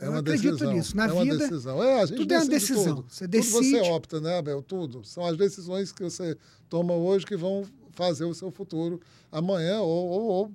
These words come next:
Speaker 1: daqui a pouquinho, mas enfim, tudo são as suas escolhas.
Speaker 2: E sempre tem uma decisão a ser tomada, concorda?
Speaker 1: Sempre, é
Speaker 2: Sempre.
Speaker 1: impressionante.
Speaker 2: Sempre vai
Speaker 1: É,
Speaker 2: ter.
Speaker 1: você quando acorda, você, você,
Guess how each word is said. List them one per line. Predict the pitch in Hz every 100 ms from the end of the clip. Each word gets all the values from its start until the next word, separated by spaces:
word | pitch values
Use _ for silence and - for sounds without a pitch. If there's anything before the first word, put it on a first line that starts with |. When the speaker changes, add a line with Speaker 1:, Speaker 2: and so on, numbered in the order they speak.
| 175
Speaker 1:
daqui | 202 - 208
a |
pouquinho, | - 233 214 240
mas | 254
enfim, | 247 170 165
tudo | 247 240
são | 254
as | 262
suas | 262 233
escolhas. | 226 - 131 107 - -
Speaker 2:
E | 247
sempre | - - 277 320 339
tem | - 320
uma | 311
decisão | 294 - 262
a | 277
ser | -
tomada, | 262 294 233 214 185
concorda? | 202 180 180 180
Speaker 1:
Sempre, | 160 190
é |
Speaker 2:
Sempre. | 214
Speaker 1:
impressionante. | 233 214 214 190 175 160 -
Speaker 2:
Sempre | - 254 262 277
vai | 214 208
Speaker 1:
É, | 233 240
Speaker 2:
ter. |
Speaker 1:
você | 208 233 254
quando | - 277 330
acorda, | 311 202 220 240
você, | 262 214 285
você, | 294 277 -